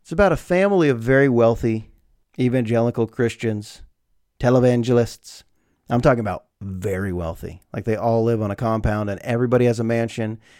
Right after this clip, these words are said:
and the big dad is John Goodman, who's so good. John Goodman is always good. Go back to your earliest memories of watching Roseanne.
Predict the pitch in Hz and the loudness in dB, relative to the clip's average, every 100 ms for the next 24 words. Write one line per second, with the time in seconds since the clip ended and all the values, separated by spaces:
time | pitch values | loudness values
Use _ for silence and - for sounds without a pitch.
0 | _ - 117 113 120 101 107 110 104 98 | _ -6 -2 0 -2 -2 -2 -2 -4 -6
1 | 90 - - 151 135 123 131 123 127 160 | -12 -20 2 2 2 0 0 0 -2 -2
2 | 220 - - 233 226 156 117 120 139 147 | -6 -6 -6 0 2 0 -4 2 6 6
3 | 101 80 - _ _ _ _ _ _ - | 2 -8 -20 _ _ _ _ _ _ -4
4 | 233 277 226 226 180 147 - 139 - 123 | 0 2 2 2 2 -2 -4 -8 -8 -4
5 | 127 131 131 123 110 98 92 87 - 90 | 0 2 4 4 2 0 -4 -8 -10 -10
6 | 80 78 _ 196 285 285 254 - 151 131 | -10 -16 _ -4 0 0 0 -6 -4 -2
7 | 123 143 143 127 - 123 113 107 104 95 | 2 4 4 2 0 0 0 -2 -4 -2
8 | 104 98 101 98 95 90 87 73 | -2 -2 -4 -4 -4 -6 -8 -10